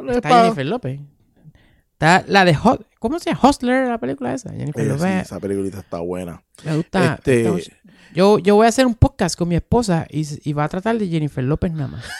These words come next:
Speaker 1: <laughs>
Speaker 2: Vamos a hablar de las películas de Jennifer López, de la, de la música de Jennifer López. <laughs>
Speaker 1: Bueno, y para terminar,
Speaker 2: Vamos.
Speaker 1: mi random de ver a, a,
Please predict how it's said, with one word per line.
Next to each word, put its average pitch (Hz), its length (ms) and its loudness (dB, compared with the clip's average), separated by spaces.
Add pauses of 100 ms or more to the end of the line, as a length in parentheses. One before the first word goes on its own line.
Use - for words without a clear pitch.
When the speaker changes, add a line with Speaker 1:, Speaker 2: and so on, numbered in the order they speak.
(240)
Speaker 1:
<laughs> - 400 -8
Speaker 2:
Vamos 175 400 2
a 185 220 0
hablar 208 220 4
de 196 100 2
las 175 120 2
películas 160 400 0
de 160 40 -2
Jennifer 143 300 -4
López, 214 520 2
de 175 420 -4
la, - 340 -14 (520)
de 139 80 -2
la 135 220 0
música 208 460 0
de 202 80 2
Jennifer 180 360 0
López. - 720 6
<laughs> - 840 -6 (1400)
Speaker 1:
Bueno, 240 160 6
y - 20 2
para 196 180 6
terminar, 175 500 8
Speaker 2:
Vamos. - 220 -6
Speaker 1:
mi 175 180 4
random 185 480 6
de 190 120 8
ver 185 160 8
a, 185 200 8
a, 170 140 4